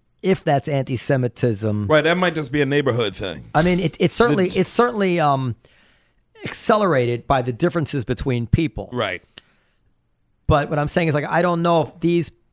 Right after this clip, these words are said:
Speaker 1: people that are doing that and they are the type of people who would have, like, if they come into the city, like, "Look, look at those Jews, look at those Jews," like, like, have a,
Speaker 2: Right,
Speaker 1: have an
Speaker 2: exactly.
Speaker 1: active thing against
Speaker 2: It's more
Speaker 1: the
Speaker 2: like the
Speaker 1: Jews.
Speaker 2: Jets and the Sharks. It's like, "You're in my neighborhood."
Speaker 1: And, and I feel really awkward about this issue because, first of all, I think that we're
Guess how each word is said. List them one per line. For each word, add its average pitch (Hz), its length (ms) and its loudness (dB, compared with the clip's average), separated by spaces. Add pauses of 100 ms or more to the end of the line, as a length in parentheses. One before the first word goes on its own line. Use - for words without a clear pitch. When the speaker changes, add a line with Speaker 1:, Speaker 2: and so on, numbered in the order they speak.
(120)
Speaker 1:
people 151 440 0
that 131 140 -2
are 127 60 0
doing 143 340 0
that 131 120 0
and 135 100 -6
they 131 80 -4 (100)
are 143 120 0
the 139 80 -2
type 147 200 0
of 123 40 -4
people 143 240 -2
who 127 200 2
would 123 280 -2
have, 117 240 -2 (640)
like, 117 240 -2 (120)
if 117 100 -4
they 123 100 0
come 135 240 0
into 131 160 -2
the 113 100 -6
city, 131 400 2
like, 107 220 -4
"Look, 101 160 -4
look 127 80 0
at 127 60 -2
those 107 140 -6
Jews, 123 280 2
look 120 120 -2
at - 20 -2
those 113 160 0
Jews," 113 140 0
like, 120 160 -4
like, 127 120 0
have 127 160 4
a, 117 40 2
Speaker 2:
Right, 104 100 -6
Speaker 1:
have 151 240 -6
an 143 60 2
Speaker 2:
exactly. - 0 -
Speaker 1:
active 160 420 0
thing 156 180 -4
against 135 240 -4
Speaker 2:
It's 147 60 -4
more 185 100 4
Speaker 1:
the 180 80 2
Speaker 2:
like 156 120 2
the 170 80 0
Speaker 1:
Jews. 135 100 -8
Speaker 2:
Jets 165 240 -2
and 151 80 -4
the 139 60 -6
Sharks. 127 420 -4
It's 120 140 -10
like, 123 200 -6
"You're 143 200 0
in 135 80 -4
my 131 100 -4
neighborhood." 110 540 -6 (240)
Speaker 1:
And, 143 140 0
and 170 180 0
I 175 80 4
feel 226 220 -2
really 214 200 -2
awkward 185 420 0
about 143 240 -2
this 131 360 -4
issue 143 340 -2
because, 123 240 -2
first 202 180 0
of 165 40 -4
all, 160 80 2
I 135 80 2
think 156 300 -4
that 135 200 0
we're 143 320 -2